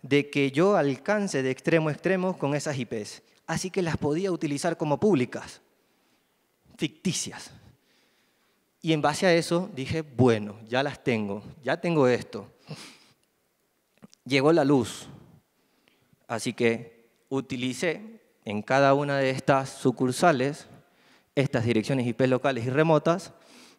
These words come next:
para mis túneles E O I P. Y después simplemente creé un bridge. Un bridge entre el túnel de E O I P, ¿verdad?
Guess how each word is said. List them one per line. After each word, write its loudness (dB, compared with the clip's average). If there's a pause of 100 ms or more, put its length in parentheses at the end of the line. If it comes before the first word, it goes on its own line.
para 0
mis -4
túneles -2
E -2
O 2
I -4
P. -10 (1600)
Y -4
después 0 (300)
simplemente -4
creé -4
un -2
bridge. -10 (1040)
Un 4
bridge -4 (380)
entre -2 (480)
el -4
túnel 0
de 0
E 2
O 0
I -2
P, -4 (380)
¿verdad? -4